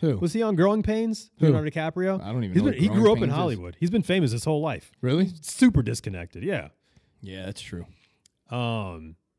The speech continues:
Speaker 2: yeah, so when he starts talking that
Speaker 1: There
Speaker 2: shit,
Speaker 1: should
Speaker 2: I'm
Speaker 1: be a
Speaker 2: like
Speaker 1: show like that. You know how they used to do, like, trading spouses and shit like that? Have a celebrity live in the life,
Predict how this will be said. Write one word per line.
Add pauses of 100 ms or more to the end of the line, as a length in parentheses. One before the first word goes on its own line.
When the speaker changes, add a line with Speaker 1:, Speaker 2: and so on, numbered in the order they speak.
Speaker 2:
yeah,
so
when
he
starts
talking
that
Speaker 1:
There
Speaker 2:
shit,
Speaker 1:
should
Speaker 2:
I'm
Speaker 1:
be
a
Speaker 2:
like
Speaker 1:
show
like
that.
You
know
how
they
used
to
do,
like,
trading
spouses
and
shit
like
that? (680)
Have
a
celebrity
live
in
the
life,